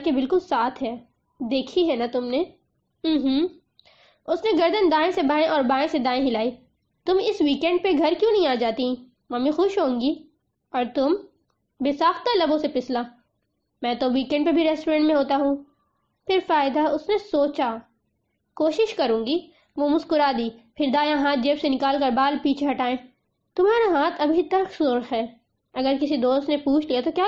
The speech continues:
کہو گی؟ کہہ دوں گی کہ گدلی برف کے ساتھ کیچڑ تھی گھاس پہ، وہیں پھسل گئی۔ اس نے لاپرواہی سے شانے اچکائے۔ پھسل گئی تو ہتھیلی رگڑی گئی؟ ہاں۔ اور گھٹنے؟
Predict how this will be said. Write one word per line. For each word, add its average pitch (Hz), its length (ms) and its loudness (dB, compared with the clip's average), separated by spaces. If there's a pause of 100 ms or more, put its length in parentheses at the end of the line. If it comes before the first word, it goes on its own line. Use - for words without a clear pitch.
کہو 247 240 0
گی؟ 240 180 -4 (720)
کہہ 359 260 0
دوں 269 260 2
گی 294 100 0
کہ 330 120 -2
گدلی 285 360 0
برف 269 340 0
کے 262 120 -2
ساتھ 269 320 -2
کیچڑ 311 280 0 (140)
تھی 262 120 -4 (420)
گھاس 294 300 -2
پہ، 220 160 -2 (360)
وہیں 330 200 2
پھسل 311 340 -2
گئی۔ 277 300 -4 (340)
اس 339 140 0
نے 392 120 2
لاپرواہی 339 500 2
سے 403 120 2
شانے 269 300 0
اچکائے۔ 240 420 -2 (1700)
پھسل 311 380 0
گئی 392 140 0
تو 381 320 0
ہتھیلی 285 580 0 (120)
رگڑی 254 340 0
گئی؟ 415 200 2 (1120)
ہاں۔ 359 280 2 (680)
اور 254 140 -2
گھٹنے؟ 277 380 0